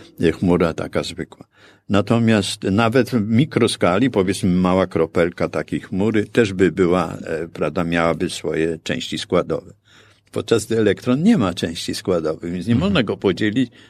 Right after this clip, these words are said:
Speaker 1: na takie mniejsze, czyli nie wolno sobie wyobrazić elektronu jako takiej rozmytej, e, chmurki, tylko że malu-, w malutkich rozmiarach, z jednej strony. Z drugiej strony nie można sobie wyobrazić jako kuleczki, ale z, e,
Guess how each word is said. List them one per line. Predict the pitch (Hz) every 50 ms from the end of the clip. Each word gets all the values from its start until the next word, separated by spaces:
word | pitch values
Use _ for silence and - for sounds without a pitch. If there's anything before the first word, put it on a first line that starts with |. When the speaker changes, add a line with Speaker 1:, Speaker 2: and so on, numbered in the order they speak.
| _ _ -
Speaker 1:
na | 104 -
takie | 110 107 101 - 110 101
mniejsze, | 101 95 87 87 87 - - -
czyli | 113 - 123 110 107 110
nie | 120 123
wolno | 123 185 220 214 185 143
sobie | - - 127 104 98 90
wyobrazić | 98 110 95 92 98 117 123 135 131 123 95 110
elektronu | 107 95 98 90 - - 95 87 80 85 127 185 - - - - - - _ -
jako | - 101 113 - 127 117
takiej | - 110 104 - - 107 101
rozmytej, | 98 110 104 90 98 101 113 113 113 - 110 107 104 107 - - _ _ _ _ _ _ -
e, | 101 95
chmurki, | - - 117 120 120 117 110 - - 117 104 87
tylko | - 95 90 - 95 85
że | 85 92
malu-, | 85 90 87 90 90 92 82 85
w |
malutkich | 95 87 82 87 87 82 - - 90 78 -
rozmiarach, | 92 78 73 85 71 69 69 - 76 78 80
z | - 101
jednej | 95 80 - - - -
strony. | 82 - - 80 82 80 85 85
Z |
drugiej | 92 101 127 135 156 -
strony | - - 156 151 151
nie | 143 127 123
można | 123 120 127 131 113
sobie | - - 117 98
wyobrazić | 90 101 104 92 - 90 80 82 85 113 147 - _ _ - _ _ - _ _ _ -
jako | 104 104 104 - 131
kuleczki, | 127 - 170 180 175 131 95 82 - - - 85 80 -
ale | - 95 107 107 107 101
z, | 95 - - - - -
e, | -